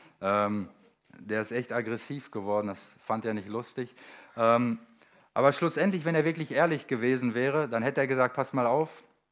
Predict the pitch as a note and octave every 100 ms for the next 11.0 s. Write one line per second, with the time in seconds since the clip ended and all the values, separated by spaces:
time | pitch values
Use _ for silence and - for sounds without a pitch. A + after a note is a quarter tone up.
0 | _ _ _ G#2+ A#2+ B2 A#2+ A#2 C#3 C#3
1 | B2 A2 - A2+ - G2+ G2 B2 C3 C#3
2 | C3 - _ - G#2+ G#2 G#2 G#2 G2+ -
3 | - _ - A2 - G#2+ - A2+ C3+ -
4 | B2 A#2+ B2+ B2+ B2+ B2 - - - -
5 | - _ - A2+ A#2 A#2+ A#2+ A#2+ - B2+
6 | C#3 D3+ E3+ - C#3 D3 E3 D#3 D#3+ D3+
7 | C3+ C#3+ C#3+ C3+ - - A2+ B2 A#2 A2
8 | C3 B2+ B2+ - - _ _ A2 - A#2
9 | - B2 A2+ C#3 D3+ C#3+ - C3 - -
10 | - A2+ G#2+ G#2 G#2+ G2+ F#2+ E2+ F2+ D2+